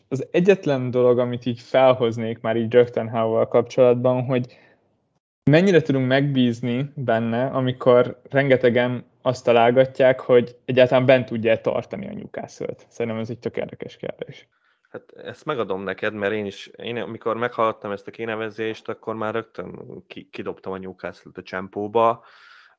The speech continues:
Speaker 2: de, de közben meg, meg ha azt veszem, hogy tényleg most még, nem tudom, hogy jobb kerete van, mint a Bournemouthnál, ez egy, ö, szerintem érdekes vita,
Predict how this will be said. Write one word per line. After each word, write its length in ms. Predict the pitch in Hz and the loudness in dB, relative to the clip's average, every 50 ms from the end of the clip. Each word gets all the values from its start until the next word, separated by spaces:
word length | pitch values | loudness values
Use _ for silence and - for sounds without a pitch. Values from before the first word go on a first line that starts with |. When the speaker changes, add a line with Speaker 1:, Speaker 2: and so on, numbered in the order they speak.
| _ 92 104 101 - | _ -20 -20 -10 -2
Speaker 2:
de, 560 | 120 113 113 113 113 113 110 110 113 - - - | 0 2 2 2 2 2 2 2 2 0 -2 -8
de 220 | - 113 110 113 | -10 -4 -4 -4
közben 500 | - - 131 123 117 117 113 120 120 117 | -2 0 -2 -2 -2 0 0 2 2 2
meg, 560 | 117 113 117 120 113 117 113 117 113 110 - - | 0 -4 -4 -2 -2 -2 -2 -2 -4 -6 -12 -14
meg 200 | - 113 107 101 | -8 -8 -8 -8
ha 200 | - - 113 113 | -6 -2 0 0
azt 200 | 120 117 - _ | 0 -2 -6 _
veszem, 340 | - 120 113 - - 117 110 | -8 -8 -8 -6 -8 -8 -8
hogy 160 | 104 104 104 | -8 -12 -14
tényleg 500 | _ - 117 113 110 110 107 104 98 - - | _ -8 -8 -6 -4 -4 -4 -4 -6 -10 -16
most 340 | 107 104 - - _ _ - _ _ - | -16 -16 -16 -18 _ _ -20 _ _ -16
még, 320 | 110 113 117 113 110 107 _ _ - | -12 -8 -8 -8 -10 -12 _ _ -12
nem 180 | 127 156 190 202 | -4 -2 -2 -2
tudom, 180 | 190 - 160 127 | 0 -2 -2 -2
hogy 120 | 113 110 | -2 -2
jobb 160 | 120 113 - | -2 -4 -2
kerete 280 | - 117 110 107 - 117 | -2 -2 -2 0 0 0
van, 180 | 113 113 110 | 0 0 -2
mint 240 | 110 110 110 104 - | -2 -6 -10 -10 -10
a 40 | 104 | -12
Bournemouthnál, 1000 | 101 107 104 104 107 107 107 104 - _ - 110 110 110 110 110 113 113 - - - - | -10 -8 -6 -6 -6 -6 -8 -12 -12 _ -8 -4 -2 0 2 2 0 0 -2 -8 -12 -12
ez 200 | 113 107 104 110 | -12 -12 -10 -8
egy, 260 | 107 104 104 _ - | -10 -10 -10 _ -10
ö, 240 | 113 110 110 107 107 | -8 -6 -6 -6 -8
szerintem 600 | 104 - 113 110 110 107 101 _ - 110 110 107 | -8 -8 -8 -8 -6 -8 -10 _ -8 -6 -6 -4
érdekes 520 | 107 110 107 101 104 - - 98 - - | -6 -6 -6 -8 -10 -12 -12 -14 -14 -14
vita, 420 | - 104 _ - 110 107 117 123 | -20 -16 _ -2 0 2 0 0